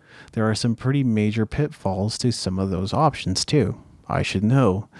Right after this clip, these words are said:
That's why I can't tell you what to do. But what I can do is open your eyes to the possibilities and encourage you to find expression for your creativity, no matter how you earn a living.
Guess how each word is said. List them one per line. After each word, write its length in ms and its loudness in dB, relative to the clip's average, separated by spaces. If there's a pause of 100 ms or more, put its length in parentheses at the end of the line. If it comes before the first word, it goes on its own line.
(400)
That's 200 0
why 140 2
I 60 2
can't 260 0
tell 180 0
you 120 4
what 180 0
to 80 -4
do. 400 -4
But 160 2
what 260 2
I 140 4
can 480 0
do 240 -2
is 140 0
open 260 0
your 160 -2
eyes 200 -2
to 120 -2
the 140 0
possibilities 880 -2
and 180 4
encourage 480 2
you 140 2
to 120 -2
find 400 -2
expression 720 0
for 140 -4
your 140 2
creativity, 720 -2 (600)
no 100 0
matter 240 2
how 400 -2
you 220 0
earn 240 -4
a 80 0
living. 360 -2